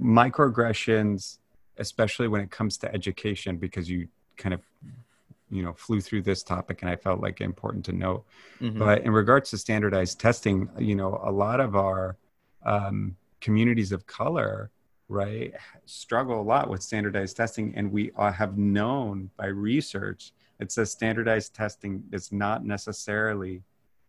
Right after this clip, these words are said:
Speaker 1: really tell us what the I Q is or intelligence of a child, right? Or of a teenager who's trying to get an admittance,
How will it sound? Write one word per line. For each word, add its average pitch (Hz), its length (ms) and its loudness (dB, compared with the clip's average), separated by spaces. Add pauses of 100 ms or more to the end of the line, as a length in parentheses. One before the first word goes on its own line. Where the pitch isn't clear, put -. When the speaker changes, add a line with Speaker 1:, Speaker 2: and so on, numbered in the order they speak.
(140)
Speaker 1:
really 110 440 2
tell 123 480 4
us 95 520 -2 (180)
what 107 200 -4
the 104 160 -2
I 98 160 2
Q 135 500 -2
is 98 260 -4
or 98 80 -2
intelligence 101 680 -4
of 95 120 -6
a 90 40 -6
child, 104 600 0
right? 101 400 0 (420)
Or 101 160 -2
of 92 80 -4
a 92 40 -6
teenager 98 760 -2
who's 90 200 -6
trying 95 340 -2
to 95 60 -4
get 90 140 -2
an 95 100 -2
admittance, 95 540 -4